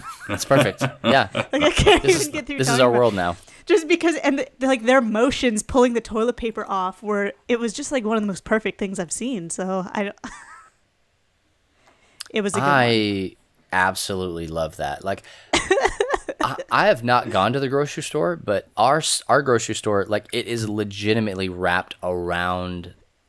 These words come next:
Speaker 2: Well, it didn't wrap around the building because it can't. It went it went all the way down the front of the grocery store, and then it wrapped around and came back down again,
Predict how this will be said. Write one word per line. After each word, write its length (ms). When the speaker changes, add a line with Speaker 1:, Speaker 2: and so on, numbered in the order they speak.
Speaker 2:
Well, 180
it 200
didn't 180
wrap 220
around 180
the 60
building 340
because 240
it 120
can't. 300
It 140
went 200
it 80
went 160
all 240
the 100
way 140
down 540
the 80
front 280
of 80
the 80
grocery 460
store, 440
and 140
then 260
it 160
wrapped 260
around 240
and 80
came 220
back 340
down 180
again, 460